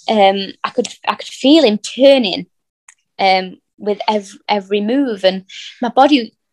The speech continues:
it wasn't bearing down to push him out. It was just kind of, I was having a contraction, but it was just turning him. And his head was out for ten minutes before his body came, and I was in the water, and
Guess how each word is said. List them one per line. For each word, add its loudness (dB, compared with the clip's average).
it -12
wasn't 0
bearing 4
down -4
to -18
push -12
him -10
out. -6
It -8
was -6
just -6
kind -6
of, -4
I 2
was -4
having -2
a -12
contraction, -6
but -6
it -14
was -4
just -6
turning 4
him. 2
And -2
his 0
head 0
was -2
out 2
for -6
ten -2
minutes -4
before -2
his -2
body 0
came, -10
and -8
I -2
was -4
in 0
the -4
water, 0
and -4